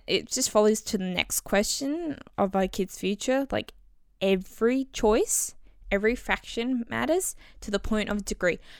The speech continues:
to the point of the degree. Um, so the change of the degree will be measured in lives, species, and ecosystems. We'll benefit within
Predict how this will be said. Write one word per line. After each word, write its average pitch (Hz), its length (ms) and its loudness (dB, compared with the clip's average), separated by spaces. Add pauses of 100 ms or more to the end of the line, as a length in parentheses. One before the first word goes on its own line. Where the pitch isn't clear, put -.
(140)
to 185 120 0
the 285 120 6
point 202 480 0
of 196 140 2
the 190 100 2
degree. 180 640 0 (760)
Um, 226 360 4 (320)
so - 160 4
the 226 120 6
change 220 440 0
of 330 80 -2
the 320 100 4
degree 190 460 2
will 196 180 2
be 185 160 -2
measured 185 460 -2
in 180 220 -6
lives, 185 300 0
species, - 600 -2
and 180 160 -6
ecosystems. - 880 -4 (680)
We'll 208 240 4 (220)
benefit 208 520 4 (340)
within 185 640 -2